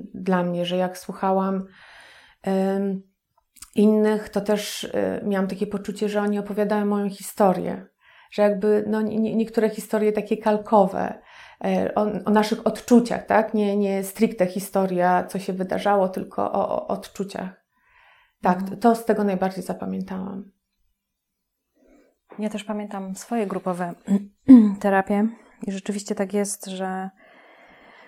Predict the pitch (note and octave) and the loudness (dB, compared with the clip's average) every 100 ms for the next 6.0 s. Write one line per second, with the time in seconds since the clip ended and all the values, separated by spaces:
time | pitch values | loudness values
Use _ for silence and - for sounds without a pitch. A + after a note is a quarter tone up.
0 | _ _ _ _ _ _ _ G3 F#3+ F#3 | _ _ _ _ _ _ _ -8 -6 -4
1 | F#3 F#3 - B3 B3 A#3+ A3+ G3+ G3+ - | -6 -8 -4 0 0 0 -4 -4 -2 2
2 | A3 G#3 G3+ - F#3 F3 F3+ G3 G3+ F#3 | 4 2 -2 -6 -4 -4 -4 -4 -4 -4
3 | F#3 F#3 F#3 F#3+ - G3 - G3 G3 F#3+ | -4 -6 -6 -8 -8 -8 -4 -4 -4 -6
4 | F#3 F#3+ G3 - G3 G3 G3+ G3+ G3 F#3+ | -6 -6 -8 -4 -4 -2 -2 -2 -2 -6
5 | - - G3 F#3+ F#3+ F#3 F3+ F3+ F3+ | -12 -14 -12 -8 -8 -6 -6 -6 -8